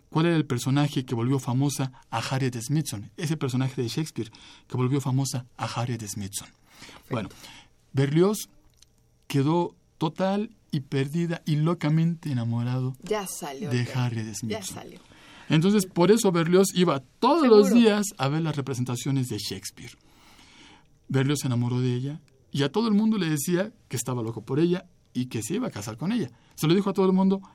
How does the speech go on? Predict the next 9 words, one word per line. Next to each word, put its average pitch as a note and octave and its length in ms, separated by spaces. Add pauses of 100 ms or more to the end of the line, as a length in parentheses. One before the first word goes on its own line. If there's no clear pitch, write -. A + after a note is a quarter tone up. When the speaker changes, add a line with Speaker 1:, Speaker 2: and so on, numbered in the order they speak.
(140)
Speaker 1:
excepto C3+ 560
a - 80
Harriet. G#2 520 (120)
Speaker 2:
Pequeño D4+ 540
detalle, A#3 480
Speaker 1:
Sí, E3+ 160
Speaker 2:
bueno. F#3+ 240
Speaker 1:
sí, - 200
sí. - 160